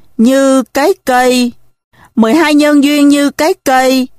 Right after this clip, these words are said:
hạt mầm của cây, sau khi được trồng xuống đất, nảy mầm, trưởng thành, khai hoa kết quả. Quả sau khi rơi xuống đất, lại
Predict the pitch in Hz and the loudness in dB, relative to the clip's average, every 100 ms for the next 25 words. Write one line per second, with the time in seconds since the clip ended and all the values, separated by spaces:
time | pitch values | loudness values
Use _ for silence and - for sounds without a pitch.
0 | _ _ _ _ - 220 202 208 208 196 | _ _ _ _ -4 -4 0 0 0 2
1 | 180 180 - 196 262 - 262 262 262 247 | 0 0 -2 -2 -2 -2 -2 0 0 -2
2 | - - - _ - 311 294 359 294 220 | -6 -20 -20 _ -6 -4 -2 -2 0 -2
3 | - - 202 185 180 180 - 262 330 302 | -4 -2 -2 0 0 0 0 0 0 0
4 | 320 440 _ _ _ 185 208 233 311 220 | -2 -4 _ _ _ -4 -2 0 0 0
5 | 185 170 170 - 190 285 311 202 190 170 | 0 -2 -2 -2 -2 -2 -2 -2 -2 -4
6 | - - - _ 320 285 320 277 269 320 | -6 -18 -20 _ -2 0 2 0 -2 -2
7 | 415 - 214 175 160 170 302 392 _ _ | -4 -2 -2 0 0 -2 -4 -6 _ _
8 | _ _ _ 226 202 175 190 370 - 311 | _ _ _ -2 0 0 -2 -4 -4 -4
9 | 285 302 277 277 269 269 294 302 311 330 | -2 0 0 0 0 0 0 0 0 0
10 | 440 _ _ _ _ - 214 185 170 185 | -2 _ _ _ _ -4 -2 0 0 -2